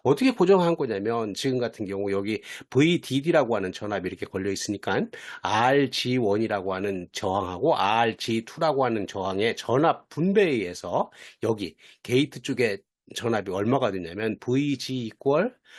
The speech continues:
알지 원 플러스 알지 투 분의 알지 투 곱하기 브이디디 값이 되잖아요. 전압 분배 법칙에 의해서. 그래서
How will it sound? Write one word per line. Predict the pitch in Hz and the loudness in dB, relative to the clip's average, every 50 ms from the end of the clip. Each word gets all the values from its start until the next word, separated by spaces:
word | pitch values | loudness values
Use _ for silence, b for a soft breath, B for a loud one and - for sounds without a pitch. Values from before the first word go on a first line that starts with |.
| B B B B | B B B B
알지 | B 98 107 117 123 127 131 135 135 131 127 123 117 113 - - - 127 120 123 120 120 117 | B 0 2 4 4 4 4 4 4 2 2 0 -2 -2 -6 -10 -8 -8 -6 -6 -6 -4 -2
원 | 101 104 117 120 113 113 110 107 101 - | -2 0 0 0 0 -2 -4 -6 -8 -12
플러스 | - - - 139 131 127 - - - 190 226 233 - - | -12 -6 -4 -4 -4 -4 -4 0 2 2 2 2 -2 -6
알지 | - 101 101 110 117 123 127 123 123 120 117 - - - - 117 120 120 120 117 110 - | -4 -2 0 2 4 4 4 2 2 0 -4 -6 -10 -12 -10 -8 -8 -6 -8 -8 -10 -10
투 | - - 165 147 | -6 -6 -6 -4
분의 | 131 123 113 143 180 208 - B B B B B B | -4 -4 -2 -2 -2 -2 -4 B B B B B B
알지 | B 110 110 120 123 127 127 127 127 123 110 113 - - - 123 123 123 123 120 113 - | B 2 4 4 4 4 4 4 2 0 0 -4 -6 -8 -6 -6 -4 -4 -4 -6 -6 -10
투 | - - 170 185 220 226 220 _ _ | -10 -4 -2 -2 -2 -2 -6 _ _
곱하기 | - - 113 - - 113 101 98 123 175 233 226 _ b b b b b b - 110 - | -10 -10 -8 -4 -4 -4 -4 -2 -2 -2 -2 -4 _ b b b b b b -10 -10 -8
브이디디 | - - 139 156 170 170 156 - - - 165 185 180 196 - - | -2 0 2 2 2 2 -2 -2 -2 -2 -2 -2 -2 -4 -4 -2
값이 | 131 - - - - | -4 -4 -2 -4 -10
되잖아요. | - - - 87 82 95 135 | -10 -12 -12 -10 -8 -6 -6
전압 | - - - 135 156 170 151 - | -4 0 2 4 4 4 2 2
분배 | - 139 175 202 226 196 | 0 0 2 4 4 4
법칙에 | 196 165 - - - 107 98 | 2 0 -2 -4 -8 -8 -6
의해서. | 87 87 87 87 - - 90 | -6 -6 -8 -8 -10 -10 -6
그래서 | - 127 156 - - - | -2 0 2 2 2 0